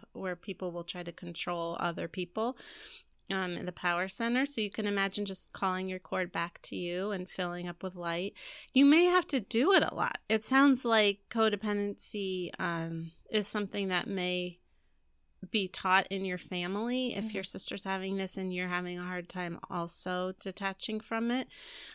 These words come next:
Speaker 1: Um, so just reminding yourself, what are you responsible for? Who are you responsible for? Spoiler alert, yourself,
Speaker 2: Mm-hmm.
Speaker 1: um, and your kid. Um,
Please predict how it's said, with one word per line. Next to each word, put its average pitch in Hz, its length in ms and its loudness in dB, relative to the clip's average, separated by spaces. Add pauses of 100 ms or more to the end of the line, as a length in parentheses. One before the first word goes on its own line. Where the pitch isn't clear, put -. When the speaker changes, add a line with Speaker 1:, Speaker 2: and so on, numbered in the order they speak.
(260)
Speaker 1:
Um, 214 240 4
so 247 160 2
just 240 240 2
reminding 214 540 2
yourself, 220 440 2
what 190 260 2
are 202 120 2
you 220 220 0
responsible 190 640 -2
for? 190 380 -2 (120)
Who 202 200 2
are 196 80 2
you 196 180 -2
responsible 180 640 -4
for? 180 540 -4
Spoiler 170 640 -6
alert, 180 420 -6
yourself, 190 580 -6
Speaker 2:
Mm-hmm. 220 340 -8 (520)
Speaker 1:
um, 180 260 -2
and 220 180 -4
your 202 100 -6
kid. - 200 -14 (720)
Um, 196 480 2